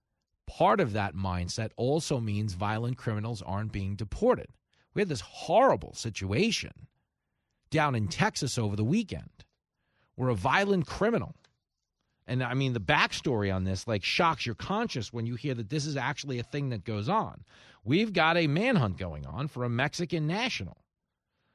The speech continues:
who shot and killed five of his neighbors, including a little kid over the weekend. Guy was in Cleveland, Texas, popping off with his gun on the front porch.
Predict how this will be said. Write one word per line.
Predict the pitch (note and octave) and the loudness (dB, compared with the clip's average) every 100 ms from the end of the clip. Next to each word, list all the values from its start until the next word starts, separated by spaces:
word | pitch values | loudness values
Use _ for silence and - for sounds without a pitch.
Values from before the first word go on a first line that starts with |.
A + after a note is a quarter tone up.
| _ | _
who | - D#3 | -2 -2
shot | - - D#3+ E3+ | 0 2 2 2
and | E3+ | -4
killed | - F#3 G3 | 0 2 2
five | C#3 - C#3 F3 | 0 0 2 2
of | F3+ | 2
his | E3+ C3+ | 0 0
neighbors, | D#3 G#3+ B3+ A2 C#3 - | 0 0 0 -4 -8 -8
including | G#2 - E3+ F3+ | -6 0 2 2
a | F3 | 2
little | D#3+ A#3+ D4 | 4 4 2
kid | - A2+ | 0 0
over | A2+ C3 | 0 0
the | D#3 | -2
weekend. | G3 C4+ - - - _ _ _ _ _ _ _ _ _ - | 0 -2 -4 -12 -18 _ _ _ _ _ _ _ _ _ -4
Guy | B2+ F3 | 0 2
was | F#3+ | 4
in | F3+ | 2
Cleveland, | E3+ - E3 F#3+ G3+ - | 0 2 2 4 2 2
Texas, | C3 A2 - E3 - - - _ _ _ _ _ _ | 0 0 -4 -4 -6 -14 -20 _ _ _ _ _ _
popping | - C#3+ D3+ F#3 D#3+ | 0 4 4 4 2
off | C#3+ D#3+ D3 | 2 0 0
with | D#3 | 0
his | C#3+ A2 | 2 0
gun | F#2 B2 D#3+ | 2 4 4
on | C3 | 2
the | A#2 | 0
front | - C3 C#3 | 0 0 0
porch. | - A2+ C3 D#3+ - - | 0 0 0 -2 -8 -12